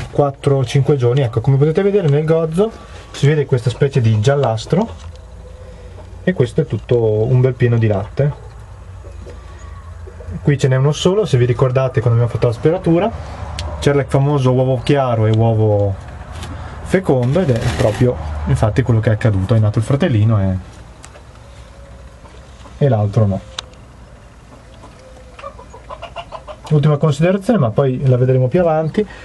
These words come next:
fra due o tre giorni faremo un video in cui verremo qui ad annellare, perché i colombi cominciano a mostrare lo sviluppo della, dell'ala e quindi sono quasi pronti per essere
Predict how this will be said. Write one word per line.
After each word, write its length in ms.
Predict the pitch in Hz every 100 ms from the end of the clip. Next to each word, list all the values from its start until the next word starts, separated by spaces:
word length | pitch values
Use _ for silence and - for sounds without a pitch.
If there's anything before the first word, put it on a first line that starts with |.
| -
fra 540 | - - 131 131 127 117
due 200 | 131 143
o 40 |
tre 200 | 151 185
giorni 340 | 175 170 196 214
faremo 300 | 185 123 143
un 60 |
video 200 | 160 147
in 80 | 160
cui 220 | 135 123
verremo 680 | 131 120 120 123 123 117 110 - - - -
qui 220 | - 135
ad 100 | 139
annellare, 640 | 117 113 110 95 101 120 110 - -
perché 500 | 113 - 113 110 104 - - - - -
i 80 | -
colombi 340 | 120 123 127
cominciano 380 | 113 117 107 113
a 40 | 110
mostrare 520 | 110 - 117 110 107
lo 120 | 110
sviluppo 420 | 101 110 107 -
della, 480 | 101 101 98 98 98
dell'ala 440 | 101 147 123 117 185 185 - - - - - - - - -
e 100 | 143
quindi 580 | 135 104 101 107 101 98
sono 260 | 98 113 110
quasi 200 | 113 117
pronti 320 | 107 101 104
per 160 | 101
essere 380 | 101 - 104 98